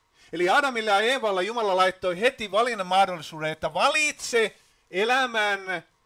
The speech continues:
ja tiedon välillä. Eli tieto ilman elämää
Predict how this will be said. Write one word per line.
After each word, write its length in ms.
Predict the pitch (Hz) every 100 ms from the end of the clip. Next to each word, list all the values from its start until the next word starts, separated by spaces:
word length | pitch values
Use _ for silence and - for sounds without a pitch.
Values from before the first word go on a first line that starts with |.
| _
ja 460 | 160 180 202 202 190 _ _ _ _ _ _ _ -
tiedon 480 | 214 247 208 160 147
välillä. 420 | 156 139 104 87 - _ _ _ _ _ _ _ _ _ _ -
Eli 300 | 170 170 -
tieto 720 | 214 277 294 226 - 175 160 -
ilman 520 | 214 220 190 170 160
elämää 720 | 196 226 208 156 135 123 110